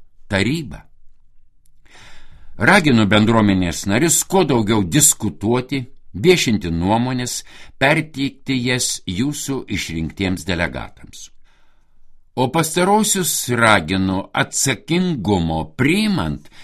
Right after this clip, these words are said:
ir balsuojant visais klausimais, o ne tik tais, kurie kažkuriam asmeniškai aktualūs ar naudingi.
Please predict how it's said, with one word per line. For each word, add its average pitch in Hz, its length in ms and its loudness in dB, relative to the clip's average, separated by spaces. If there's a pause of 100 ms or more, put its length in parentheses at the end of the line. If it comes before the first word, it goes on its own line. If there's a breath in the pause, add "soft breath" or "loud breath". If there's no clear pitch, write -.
ir 165 240 2
balsuojant 101 840 0
visais 98 400 -4
klausimais, 104 880 -2
o 135 220 0
ne 110 220 4
tik - 240 -8
tais, 165 380 -2 (300 loud breath)
kurie 135 320 2
kažkuriam 113 720 0
asmeniškai 123 840 0
aktualūs 143 800 -2
ar 95 220 -2
naudingi. 82 720 -6